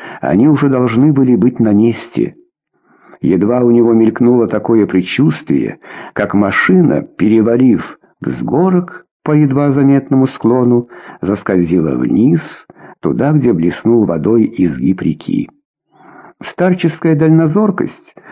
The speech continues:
помогла Супову издали увидеть бетонные откосы моста. Когда машина вплотную приблизилась к реке, у Ивана рассеялись последние сомнения. Это было то самое место,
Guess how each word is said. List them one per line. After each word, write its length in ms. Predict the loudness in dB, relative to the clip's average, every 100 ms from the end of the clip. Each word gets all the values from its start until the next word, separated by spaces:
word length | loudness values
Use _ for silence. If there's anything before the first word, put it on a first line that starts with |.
| -20 -8
помогла 420 | -2 0 2 2
Супову 420 | 2 0 2 2 0
издали 640 | 0 2 2 2 2 2
увидеть 460 | 2 2 2 2 2
бетонные 580 | 0 0 2 2 2
откосы 560 | 0 -4 -4 -4 -2 -2
моста. 640 | -2 -4 -8 -4 -4 -4 -8 -20 -20 -20 -20 -20 -20 -8
Когда 300 | -2 0 2
машина 340 | 0 0 0
вплотную 580 | 0 -2 0 2 4 2
приблизилась 720 | 2 2 2 4 4 2 -2
к 40 | -2
реке, 600 | -2 -2 -2 -2 -2 -10 _ _ -4
у 160 | 0
Ивана 360 | 2 2 2 2
рассеялись 640 | 0 -2 0 2 2 0
последние 580 | -4 -6 0 0 2 0
сомнения. 760 | 0 0 2 2 2 -2 -4 -8 _ _ _ _ _ -20 -20 _
Это 280 | -2 0 2
было 220 | 2 2
то 160 | 0 -2
самое 480 | -2 0 2 4 4
место, 560 | 4 2 -2 -4 -4